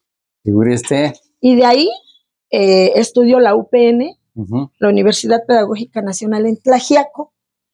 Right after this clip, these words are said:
Speaker 2: y decido no concluirla, porque yo soy madre de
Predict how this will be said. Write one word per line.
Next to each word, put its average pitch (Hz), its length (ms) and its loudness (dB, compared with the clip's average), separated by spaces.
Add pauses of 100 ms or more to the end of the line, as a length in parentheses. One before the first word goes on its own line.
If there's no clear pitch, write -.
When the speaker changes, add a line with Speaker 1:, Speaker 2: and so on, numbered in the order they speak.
(320)
Speaker 2:
y 262 140 0
decido 311 520 2
no 302 240 0
concluirla, 294 960 2 (1160)
porque 202 440 0
yo 233 260 4
soy 254 460 2
madre 233 760 0
de 180 540 -8